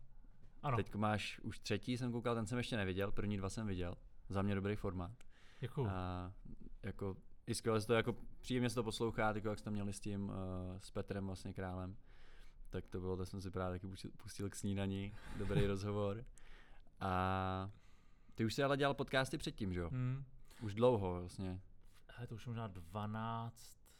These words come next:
Speaker 1: dvanáct let, kdy jsme začali dělat Digit.
Speaker 2: Hmm,
Speaker 1: Který
Speaker 2: hmm.
Speaker 1: jsme dělali určitě jako první videocast, což je vlastně takový jako paradoxní formát, protože vlastně podcast má větší smysl jako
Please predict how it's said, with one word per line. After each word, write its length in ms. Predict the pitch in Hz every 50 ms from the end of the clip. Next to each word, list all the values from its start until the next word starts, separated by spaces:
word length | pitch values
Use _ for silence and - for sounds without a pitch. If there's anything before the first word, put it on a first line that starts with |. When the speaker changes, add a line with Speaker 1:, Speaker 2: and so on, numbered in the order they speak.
| -
Speaker 1:
dvanáct 420 | 139 113 107 107 123 127 127 - -
let, 60 | 127
kdy 80 | 120 113
jsme 140 | 104 - 131
začali 140 | 123 - 120
dělat 140 | 123 123 104
Digit. 500 | 104 113 95 110 107 113 120 - - - - - - - - - -
Speaker 2:
Hmm, 260 | - 101 101 104 110 120 -
Speaker 1:
Který 160 | - 101 98
Speaker 2:
hmm. 60 | 101
Speaker 1:
jsme 200 | 104 - 127 120
dělali 460 | 104 117 120 123 127 131 135 131 123 - - - - -
určitě 260 | 143 131 - 160 185
jako 160 | 180 - 220
první 300 | 165 - 160 156 185 180
videocast, 840 | 143 104 110 101 101 110 110 107 - 123 104 90 92 107 - - - - - - - - -
což 200 | - 160 - -
je 40 |
vlastně 200 | 170 156 - 156
takový 140 | 151 143 151
jako 140 | 143 131 131
paradoxní 560 | 127 - - 123 123 120 127 120 - - 151
formát, 420 | 131 - - 120 104 101 107 113 110
protože 180 | 117 107 110
vlastně 200 | 117 107 - 143 117 -
podcast 360 | - 135 - - 135 117 -
má 80 | 127 123
větší 200 | 120 113 - 120
smysl 200 | 113 117 - 120
jako 280 | - - 131 117 -